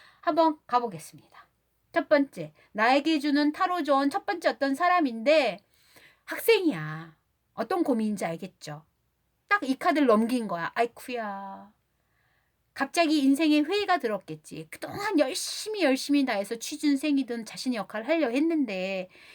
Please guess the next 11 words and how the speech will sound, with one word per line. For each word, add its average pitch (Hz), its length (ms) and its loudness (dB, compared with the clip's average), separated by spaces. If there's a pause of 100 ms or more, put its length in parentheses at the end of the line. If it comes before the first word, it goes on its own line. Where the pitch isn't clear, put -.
(200)
인생이 294 420 4
그렇지가 226 460 -2
못했지. 165 580 -10
얻을 190 240 -4
수가 196 220 -6
없었지. 165 760 -14 (680)
온갖 262 440 2
정성을 240 460 -4
기울였던 202 480 -10
것들이 196 460 -10
다 240 420 0